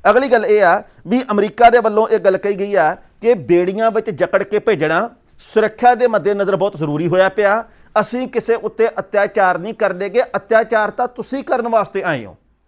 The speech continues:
ਤੁਸੀਂ ਸਾਡੇ ਦੇਸ਼ ਦੇ ਵਿੱਚ ਵੜੇ, ਤੁਸੀਂ ਦੋ ਨੰਬਰ ਦੇ ਵਿੱਚ ਆਏ, ਤੁਸੀਂ ਕਿਉਂ ਆਏ? ਪਹਿਲੀ ਤਾਂ ਗੱਲ ਇਹ ਆ,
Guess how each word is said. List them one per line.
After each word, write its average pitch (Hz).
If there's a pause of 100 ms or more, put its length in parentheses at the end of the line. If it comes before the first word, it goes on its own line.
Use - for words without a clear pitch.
(280)
ਤੁਸੀਂ 262
ਸਾਡੇ 214
ਦੇਸ਼ 185
ਦੇ 185
ਵਿੱਚ 175
ਵੜੇ, 156 (520)
ਤੁਸੀਂ 262
ਦੋ 220
ਨੰਬਰ 214
ਦੇ 190
ਵਿੱਚ 190
ਆਏ, 165 (300)
ਤੁਸੀਂ 269
ਕਿਉਂ 220
ਆਏ? 196
ਪਹਿਲੀ 202
ਤਾਂ 214
ਗੱਲ 147
ਇਹ 175
ਆ, -